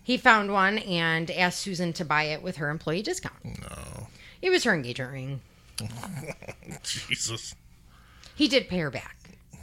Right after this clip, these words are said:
Speaker 2: Oh, well, there you go.
Speaker 1: Yeah. Um, but then went on to say, quote, "I don't want her to have the most expensive looking ring in the world.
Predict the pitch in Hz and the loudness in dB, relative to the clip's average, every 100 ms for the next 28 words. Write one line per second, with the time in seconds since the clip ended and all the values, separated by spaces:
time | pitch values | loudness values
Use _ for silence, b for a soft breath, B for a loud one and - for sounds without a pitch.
0 | 147 190 120 92 104 113 127 143 101 95 | 4 6 6 4 0 0 2 2 0 0
1 | - 101 - B B B - 208 202 196 | 0 0 -4 B B B 2 4 4 2
2 | 226 233 254 262 233 214 214 190 180 165 | 0 4 6 6 6 4 0 0 2 2
3 | 170 - 185 - - 214 240 254 294 226 | 0 0 0 0 -2 2 4 6 4 6
4 | 196 196 214 190 165 175 175 165 - - | 4 2 2 2 2 2 0 0 -4 -10
5 | - 262 269 254 170 156 160 147 143 139 | 0 2 2 0 -2 -4 -4 -2 -2 -2
6 | 139 143 123 123 123 185 | -2 -4 -4 -6 -8 -8